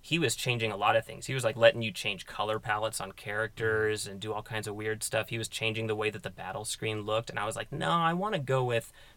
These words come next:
the original game 'cause I want it to feel the way the original did, but just, like, if, if it were made today with all these other, like, features, what would that be like?" That was my goal.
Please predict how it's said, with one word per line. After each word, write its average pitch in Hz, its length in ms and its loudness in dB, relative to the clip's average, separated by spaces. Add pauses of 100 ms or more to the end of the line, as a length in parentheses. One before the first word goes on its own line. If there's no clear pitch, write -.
the 127 100 0
original 120 480 2
game 113 200 2
'cause 107 120 -2
I 113 40 4
want 131 200 4
it 120 120 -6
to - 20 -6
feel 117 600 2 (300)
the 110 100 0
way 110 140 4
the 113 100 0
original 107 380 -2
did, 110 440 2 (460)
but 98 180 8
just, 110 300 2
like, 104 380 2 (680)
if, - 380 2
if 110 300 0
it 120 80 2
were 117 160 2
made 117 260 6
today 107 320 2
with 110 220 -2
all 107 100 0
these 104 160 -2
other, 104 300 -4
like, 101 200 -8
features, 107 540 -6
what 107 160 0
would 104 140 -6
that 95 200 -10
be 98 140 -12
like?" 90 260 -14
That 110 120 0
was 110 100 0
my 104 140 -2
goal. 104 340 -6